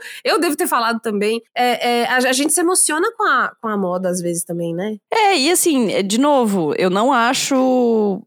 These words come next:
Speaker 2: é, viável, nem pratico, assim, definitivamente não. Mas acho que é interessante.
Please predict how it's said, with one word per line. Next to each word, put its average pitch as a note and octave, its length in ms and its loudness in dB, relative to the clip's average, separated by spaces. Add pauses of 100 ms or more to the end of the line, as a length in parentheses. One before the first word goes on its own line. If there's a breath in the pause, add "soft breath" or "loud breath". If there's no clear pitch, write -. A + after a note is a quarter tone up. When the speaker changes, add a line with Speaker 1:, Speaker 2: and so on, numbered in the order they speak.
(100)
Speaker 2:
é, E3+ 300 2
viável, G3+ 760 2
nem G3 180 2
pratico, A#3+ 960 0
assim, F3+ 460 -2 (360)
definitivamente A#3+ 1000 0
não. C#4 280 2
Mas B3+ 680 0 (400)
acho F4 240 2
que - 80 0
é G4 80 2
interessante. A4+ 800 2